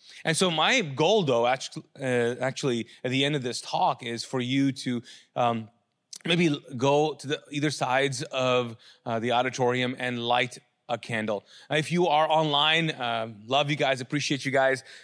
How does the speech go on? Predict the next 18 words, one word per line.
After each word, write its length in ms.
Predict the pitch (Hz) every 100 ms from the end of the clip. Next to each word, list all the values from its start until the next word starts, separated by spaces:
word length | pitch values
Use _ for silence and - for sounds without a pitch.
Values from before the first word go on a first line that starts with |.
| -
It's 140 | 127
gonna 220 | - 151
be 100 | 131
hard 340 | 131 135 139 135
to 80 | 123
light 180 | 123
a 40 | 120
candle. 640 | - 131 131 117 107 101 - - - _ _
Uh, 480 | 127 120 113 107 104 104 - -
so 220 | 135 120
I 140 | 120
would 140 | 123 127
just 160 | 123
get 140 | 113 120
a 20 |
candle 360 | - 120 147 175 - -
and, 300 | 123 117 113
uh, 240 | 113 110